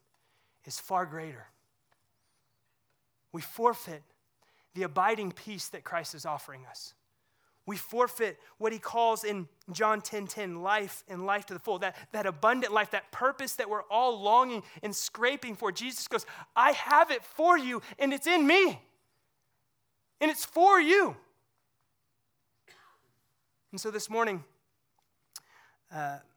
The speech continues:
it would be foolish of us not to pause and stop everything. We have time, we have moments here. For us to weigh the words of Jesus,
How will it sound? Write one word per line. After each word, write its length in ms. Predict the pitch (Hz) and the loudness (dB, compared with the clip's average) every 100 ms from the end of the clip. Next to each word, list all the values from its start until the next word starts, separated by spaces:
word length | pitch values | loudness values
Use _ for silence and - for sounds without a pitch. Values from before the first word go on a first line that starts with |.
| _ _ _ _ _ _ _ _ _ _ _ _ _ _ _ | _ _ _ _ _ _ _ _ _ _ _ _ _ _ _
it 80 | 190 | -4
would 100 | 190 | -4
be 60 | 190 | -4
foolish 560 | - 214 208 170 - | -12 -8 -6 -8 -10
of 80 | 160 | -10
us 300 | 151 139 - | -10 -12 -12
not 280 | 170 165 - _ _ | -8 -10 -10 _ _
to 100 | 143 | -20
pause 560 | - - 123 143 - _ _ | -14 -12 -14 -16 -20 _ _
and 160 | 151 135 | -16 -14
stop 420 | - - 147 - | -12 -8 -10 -10
everything. 380 | 143 139 - 165 _ _ _ _ _ _ _ _ _ _ _ _ | -18 -20 -20 _ _ _ _ _ _ _ _ _ _ _ _ _
We 80 | 151 | -8
have 220 | 160 180 | -4 -4
time, 340 | - 165 165 156 | -4 -6 -6 -6
we 80 | |
have 100 | 156 | -8
moments 440 | 160 160 165 160 - | -6 -6 -6 -8 -12
here. 260 | 143 135 _ _ _ _ _ _ _ _ _ _ _ _ - - _ _ _ | -16 -20 _ _ _ _ _ _ _ _ _ _ _ _ -18 -18 _ _ _
For 120 | 170 | -4
us 140 | 175 - | -4 -4
to 120 | 196 | -8
weigh 380 | 156 175 202 214 | -6 -4 -4 -4
the 120 | 175 | -6
words 380 | 175 180 170 147 | -4 -4 -6 -10
of 80 | |
Jesus, 560 | 131 147 120 - - - | -12 -12 -14 -16 -18 -18